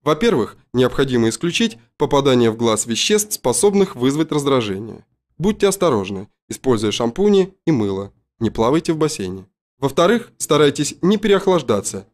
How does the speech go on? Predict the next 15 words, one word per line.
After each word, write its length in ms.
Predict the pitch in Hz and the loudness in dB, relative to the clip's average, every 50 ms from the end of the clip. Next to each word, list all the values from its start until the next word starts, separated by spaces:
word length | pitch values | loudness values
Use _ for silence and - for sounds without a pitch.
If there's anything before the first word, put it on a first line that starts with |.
| _ | _
и 100 | - 196 | 0 0
избегайте 540 | 190 151 123 120 120 107 120 110 101 - 117 | 2 2 2 0 0 2 2 0 0 -2 -4
контакта 600 | - 143 147 165 - 220 220 220 - 214 202 - - | 0 0 0 2 2 0 0 2 2 0 0 0 -2
с 80 | - - | -10 -6
переносчиками 760 | _ 220 214 196 135 123 127 - - 151 - 156 147 143 | _ 2 2 4 4 4 2 0 -2 -4 -2 0 2 2
инфекции. 600 | 131 117 104 - - 98 90 _ - - 90 90 _ _ _ _ _ _ _ _ | 2 0 0 -2 -6 -8 -6 _ -12 -12 -12 -18 _ _ _ _ _ _ _ _
Глазная 460 | - 151 165 160 147 160 143 131 131 | 0 2 2 4 4 4 4 4 4
инфекция – 640 | 139 143 139 - 220 214 - - 135 117 104 - - _ _ _ | 2 2 2 0 0 0 2 0 2 2 0 0 -6 _ _ _
очень 260 | 170 175 170 202 202 | 0 2 2 2 0
серьёзное 600 | 190 - 226 214 185 139 139 151 143 156 156 147 | 2 2 2 2 4 4 4 4 4 2 2 2
осложнение, 680 | 147 - - 165 156 147 135 117 101 92 90 87 87 95 _ _ _ _ | 2 2 0 0 2 2 2 2 2 0 -4 -8 -10 -14 _ _ _ _
которое 380 | _ - 120 120 127 120 120 117 | _ -4 -2 0 2 2 2 0
требует 600 | 107 - 131 131 123 117 120 123 120 - _ _ | 0 0 0 0 2 2 0 0 0 -4 _ _
незамедлительного 880 | - 180 190 175 190 185 185 185 147 127 120 110 110 147 151 151 147 135 | 0 2 2 4 4 2 2 2 2 0 -2 0 2 2 2 4 4 2
лечения. 480 | 123 110 104 - - 98 95 92 80 - | 0 0 -2 -6 -6 -8 -10 -12 -14 -20